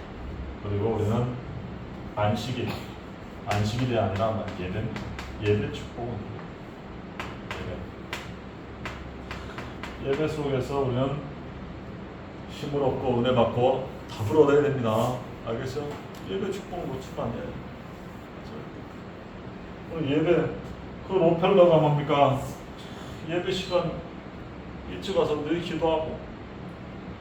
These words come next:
그 세계 최고 부자가 되죠. 그래서 뭡니까? 이천 개나 교회를 세워줘서 그게 로펠러, 로펠러. 맞죠? 이 예배의 축복이 어마어마한 거라고.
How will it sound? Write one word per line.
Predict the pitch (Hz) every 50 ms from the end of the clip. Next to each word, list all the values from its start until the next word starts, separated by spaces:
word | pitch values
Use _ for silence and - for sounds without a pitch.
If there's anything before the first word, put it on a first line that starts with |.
| - - - -
그 | 240 214
세계 | - - - - - 214 226 208 220 185 - -
최고 | - - - - - - 302 302 302 247
부자가 | 226 202 196 175 160 139 113
되죠. | 107 104 - - - - - - - - - - - - - - - - - - - - - - - - - - - - - - - - - - - - - - - - - - - - -
그래서 | 214 202 - 180 165 151
뭡니까? | 143 127 127 127 123 123 123 120 113 101 90 - - - - - - - - - - - - - - - - 214
이천 | 226 254 240 214 - - 233 240 233 226 220 202
개나 | 202 202 190 185 180 170 - -
교회를 | 143 143 147 147 147 139
세워줘서 | - - 143 143 139 127 110 - 117 113 -
그게 | 131 143 147 143
로펠러, | 117 107 107 - - - - - - - - - - - - -
로펠러. | 117 - - - - 110 110 - - - - - - - - - - - - - - - - -
맞죠? | 123 113 107 104 - - - - - - - - - - - - - - - - - - - - - - - - - - - - - - - - - - - - -
이 | 156 135 123
예배의 | 120 117 - - -
축복이 | - - - - 127 117 107
어마어마한 | 101 98 101 107 110 113 107 104 101
거라고. | - 87 - 82